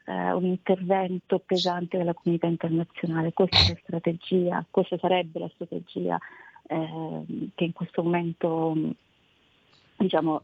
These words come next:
si, si porta avanti. Quindi lasciarlo fare fino a che poi la sua ultima azione non diventi un'azione talmente, ehm, diciamo, eh, chiamiamola inopportuna,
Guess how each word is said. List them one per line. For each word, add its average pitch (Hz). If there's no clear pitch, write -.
si, 170
si 175
porta -
avanti. -
Quindi 185
lasciarlo 185
fare 208
fino 190
a 175
che 190
poi 185
la 175
sua 180
ultima 190
azione 185
non 170
diventi 185
un'azione 180
talmente, 185
ehm, 165
diciamo, 170
eh, -
chiamiamola 190
inopportuna, 180